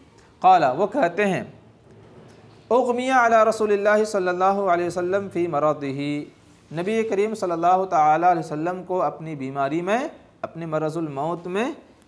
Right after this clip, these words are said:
बेहोशी तारी हुई। तो अम्बिया कराम अलैहिस्सलातु वस्सलाम को बेहोशी तारी हो सकती है, क्योंकि बेहोशी ये एक तरह की बीमारी है। अगरचे अम्बिया कराम को बेहोशी तारी हो सकती है, लेकिन उनके दिल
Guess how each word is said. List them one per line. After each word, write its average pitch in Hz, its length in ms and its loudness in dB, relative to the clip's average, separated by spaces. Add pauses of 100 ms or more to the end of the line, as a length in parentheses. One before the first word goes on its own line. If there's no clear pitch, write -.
(300)
बेहोशी 190 420 0
तारी 143 300 0
हुई। 110 340 -8 (600)
तो 170 60 -2
अम्बिया 202 380 4
कराम 226 320 2
अलैहिस्सलातु 202 680 0
वस्सलाम 185 420 -2
को 202 120 -4
बेहोशी 156 400 -2
तारी 185 380 0 (380)
हो 226 120 2
सकती 160 380 -6
है, 131 60 -6
क्योंकि 196 360 -4
बेहोशी 190 800 -2
ये 196 100 2
एक 208 220 -6
तरह 214 200 0
की 226 140 -8
बीमारी 214 440 -2
है। 123 220 -6 (760)
अगरचे 262 460 0 (360)
अम्बिया 226 280 2
कराम 226 360 0
को 233 140 0
बेहोशी 196 400 0
तारी 202 340 2
हो 185 160 0
सकती 214 420 -6
है, 202 440 -2
लेकिन 190 360 0
उनके 202 340 -2
दिल 226 280 0